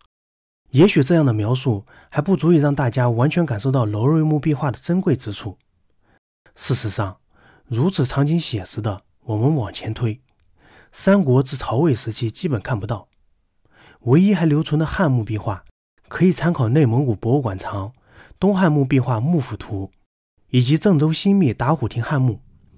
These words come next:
可以看出汉代乃至北魏、东晋时期，所有的绘画无论多么的精美，线条多么的流畅，但给人的感觉都是千篇一律，像是一种固定的图像和模式，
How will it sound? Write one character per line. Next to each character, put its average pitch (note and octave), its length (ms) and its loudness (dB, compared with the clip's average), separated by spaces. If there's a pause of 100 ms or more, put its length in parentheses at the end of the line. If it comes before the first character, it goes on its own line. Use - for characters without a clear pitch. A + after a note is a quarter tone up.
(880)
可 - 180 4
以 A3 40 6
看 G3+ 180 4
出 F3+ 100 0
汉 F3 300 2
代 C#3 220 0
乃 G#2+ 160 -6
至 A#2 100 -4
北 A#2 260 -4
魏、 A#2 320 -2 (180)
东 F#3+ 160 0
晋 D#3+ 200 0
时 G#2 200 -10
期， G2+ 300 -8 (440)
所 D#3 300 2
有 F3 120 6
的 B2 80 4
绘 D3 120 0
画 C3+ 220 0
无 A2+ 220 -2
论 D#3+ 160 2
多 F#3 160 2
么 F#3 140 2
的 G#2+ 80 -2
精 F#3+ 260 0
美， C3+ 200 -2 (400)
线 F3+ 280 2
条 B2+ 160 0
多 F3+ 140 0
么 F#3+ 140 2
的 A#2 80 0
流 G#2 180 -4
畅， A#2+ 280 -8 (520)
但 G#3 120 4
给 B2+ 160 2
人 A2 140 0
的 F3+ 80 2
感 G#2+ 200 -2
觉 A2 260 -2
都 E3 120 0
是 C3 120 -4
千 F3 200 0
篇 D#3 220 0
一 B2 140 0
律， C3+ 200 -4 (680)
像 G#3 240 2
是 G#3 160 2
一 F3+ 40 4
种 B2 160 0
固 F#3+ 200 0
定 E3+ 140 2
的 A#2 80 2
图 - 200 -4
像 C#3 160 0
和 A2+ 120 0
模 A2 260 0
式， C3 240 -6